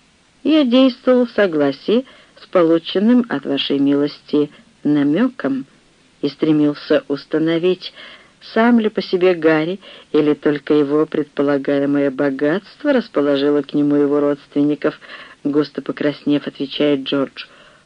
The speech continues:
«Ну, разумеется, Мария не может выйти замуж за этого бедняка, раз у него самого нет ничего за душой, а старший брат заявил, что не даст ему ни полпенни».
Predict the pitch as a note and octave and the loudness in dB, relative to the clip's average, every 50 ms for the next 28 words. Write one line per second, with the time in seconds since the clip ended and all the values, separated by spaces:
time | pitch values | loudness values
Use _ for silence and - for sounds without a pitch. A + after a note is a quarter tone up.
0 | _ _ _ _ _ - F4 C#4 A#3 F3 E3 E3 E3+ E3 E3 E3 D#3+ D3 - - | _ _ _ _ _ -2 0 0 0 0 0 0 2 2 2 2 2 0 0 -2
1 | - D#3 D#3 D3+ D3+ D3+ D3+ D3+ D3 D3 D3+ D3+ D3+ D3+ D#3+ F3+ F3+ D#3 C3+ - | -2 0 0 2 2 2 2 2 2 2 2 0 0 0 0 -2 -4 -6 -8 -6
2 | C#3 D3 D3+ - - - - - - D#3 D3+ C3+ A#2+ - D#3+ D#3+ F3 E3+ C#3+ - | -2 -2 -2 -2 -2 -6 -10 -8 -6 -6 -6 -6 -6 -8 -6 -4 -4 -4 -4 -4
3 | - E3 F3 E3 D#3 D#3+ D3 D#3+ E3 E3 E3 - E3+ E3 D#3+ E3 - - - - | -4 -4 -4 -2 -2 -2 -2 -2 -2 -2 -2 -4 -4 -4 -4 -6 -10 -16 -20 -20
4 | - - - - _ _ _ _ _ _ - A#3+ A#3+ G#3+ - - F#3+ F#3+ F#3 F3+ | -20 -20 -20 -20 _ _ _ _ _ _ -2 0 0 0 -2 -2 -4 -2 0 0
5 | F3+ F3+ - - F3+ F3+ F3+ F3 E3+ F3 F3 E3+ E3 D#3 D#3+ D#3 - D#3+ D#3+ - | -2 -2 -2 -2 -2 0 0 0 0 0 0 0 0 -2 -2 -2 -4 -4 -4 -4
6 | - D#3 D3 D#3 D3 D3 D#3 D3+ D3 D#3 D#3 - - - F3+ A3+ C4+ C#4 C4+ - | -4 -2 -2 -2 -2 -2 -2 -4 -4 -4 -6 -4 -2 0 2 2 2 0 -2 -6
7 | - _ - D3 D3 D3 - - - C#3+ C#3 C#3 - - - D#3 D3+ C#3+ D#3+ F3+ | -16 _ -8 -8 -8 -8 -8 -8 -6 -4 -4 -4 -4 -4 -2 -2 0 0 0 0
8 | G3+ G3+ F3+ D3 D3 D3 C#3+ C#3+ C3+ C#3 D3 E3 F#3+ - - - D#3 D3+ D3 D3 | 0 -2 -2 -2 -2 0 0 0 0 0 0 0 -2 -4 -6 -4 -4 -2 0 -2
9 | D3 C3+ B2+ C#3 C#3 C3+ - _ - D3 D3 D3 D3+ D3+ D#3 D#3+ E3 - F3+ F3+ | -2 -2 -2 -2 -2 -4 -6 _ -6 -4 -2 -2 -2 -2 -2 -2 -2 0 2 2
10 | F#3+ G3+ G3+ - A3+ A#3+ D4 E4 E4+ C4+ E3 - - | 2 0 0 0 2 2 2 2 0 -2 -2 -4 -8